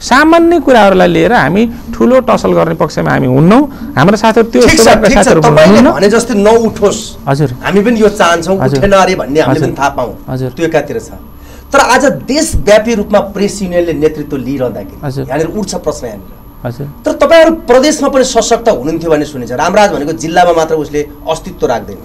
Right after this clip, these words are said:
Speaker 1: हजुर।
Speaker 2: देशको बारेमा उसले अलिक बढी बुझ्ने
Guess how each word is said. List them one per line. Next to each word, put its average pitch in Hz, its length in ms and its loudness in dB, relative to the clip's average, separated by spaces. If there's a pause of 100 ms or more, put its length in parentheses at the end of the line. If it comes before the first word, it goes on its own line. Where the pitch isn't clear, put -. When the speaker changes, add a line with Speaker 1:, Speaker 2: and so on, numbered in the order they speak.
(220)
Speaker 1:
हजुर। 131 240 -12
Speaker 2:
देशको 202 360 -2
बारेमा 160 320 2
उसले 147 160 -2
अलिक 143 380 -8
बढी 139 180 -6
बुझ्ने 143 360 -4